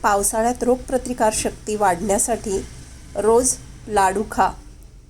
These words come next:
त्यासाठी गूळ अर्धा वाटी, एक वाटी गव्हाचे पीठ, एक वाटी खोबरं खिसून घेतलंय, बदाम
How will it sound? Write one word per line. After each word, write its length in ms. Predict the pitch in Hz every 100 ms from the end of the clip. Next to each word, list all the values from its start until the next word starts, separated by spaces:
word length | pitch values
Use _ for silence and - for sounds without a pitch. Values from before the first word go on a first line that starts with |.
| - - -
त्यासाठी 640 | 220 247 233 226 220 247 - - - _ _ -
गूळ 400 | 208 233 226 247 - - -
अर्धा 320 | 214 208 208 220
वाटी, 420 | 220 - 196 214 - - _ - _ - - - _
एक 220 | 226 233
वाटी 420 | 233 214 214 214 220 - - -
गव्हाचे 420 | 202 208 214 233
पीठ, 280 | 233 220 214 214 - - _ _ _ _ _ _ _ _
एक 220 | 233 233
वाटी 480 | 226 208 214 214 226 - - _ _
खोबरं 420 | - 247 180 202 226
खिसून 400 | - 220 - 208
घेतलंय, 460 | 240 - 208 190 208 - - - - - - - - - - - -
बदाम 440 | 208 202 208 233